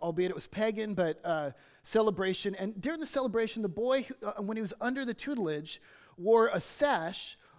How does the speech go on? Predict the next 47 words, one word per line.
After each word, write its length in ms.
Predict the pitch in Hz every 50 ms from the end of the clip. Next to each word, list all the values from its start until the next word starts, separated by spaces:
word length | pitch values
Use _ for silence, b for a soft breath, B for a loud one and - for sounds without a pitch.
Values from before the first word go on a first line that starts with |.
| b b b b -
that 120 | 202 185
had, 80 | 214 196 190 190 -
or 180 | - 190 190 196
a 40 | 190
toga 420 | 190 - - 254 262 247 190 208
that 120 | 185 185
had 120 | 170 185 185
a 100 | 170 170
purple 580 | - - - - - 262 240 - 254 240 220
little, 380 | 196 208 214 208 196 180 175 190 175
uh, 100 | 175 170
rim 360 | 165 160 175 214 233 240 220
around 340 | 190 175 160 147 135 120 107
it. 120 | 104 98 - _ _ _ _ _ _ _ _ _ _ _ _ _ _ _ _ _ _ _ _ _ _ _ _ _ _ _ _ _ B B B B B B B
And 80 | 190 190
then 80 | 269
when 80 | 269 254
he 60 | 247
trans-, 420 | - - - 277 302 302 - -
uh, 240 | 262 - 208 202 202 -
transitioned 480 | - - 240 220 226 262 - 254 233
into 160 | 226 202 202
adulthood, 420 | 190 180 202 254 302 269 202 202 180
the 80 | 180
boy 220 | 180 147 196 220 226
put 160 | 214 - 233
on 220 | 208 190 196 196 -
a 80 | - 196
white 460 | 185 175 208 226 254 254 233 - - - -
toga, 420 | - 175 160 147 135 143 107 - - B B B B B B B B B B B B
uh, 260 | - 185 180 175 175
to 140 | 170 - 190
represent, 500 | 185 202 196 196 - 214 175 165 185 165
"Now 220 | 175 180 190 196 196
I'm 100 | 196 190
a 40 |
man." 300 | 185 190 202 220 226 196
It 40 | 170
was 100 | 160 151
the 100 | 165 160
same 300 | - - - 220 214 214
toga 260 | - 208 208 202 196
that 140 | 185 180 175
his 120 | 175 175 -
father 380 | - - 208 202 208 185 185
would 160 | 165 160 156
wear. 300 | 147 143 156 147 120 107